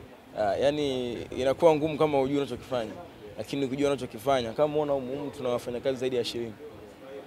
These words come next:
Kwa hiyo kuhandle wale watu. Hapo chini, maana umepita, umeona kuna watu wa usalama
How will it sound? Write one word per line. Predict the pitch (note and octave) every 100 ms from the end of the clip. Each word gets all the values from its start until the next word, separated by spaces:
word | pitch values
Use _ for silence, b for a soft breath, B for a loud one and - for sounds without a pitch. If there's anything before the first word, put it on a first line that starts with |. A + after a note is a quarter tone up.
| -
Kwa | A2+
hiyo | B2 B2+
kuhandle | - A#2 A2+ C3 A#2+
wale | B2 B2
watu. | B2 A#2 C3
Hapo | D3 C3+
chini, | - C#3
maana | C3+
umepita, | C3+ B2 C#3 -
umeona | B2 B2 B2+
kuna | A#2 A#2 A#2
watu | A2+ B2 A#2+
wa | A#2
usalama | G#2+ A#2 B2+ A#2+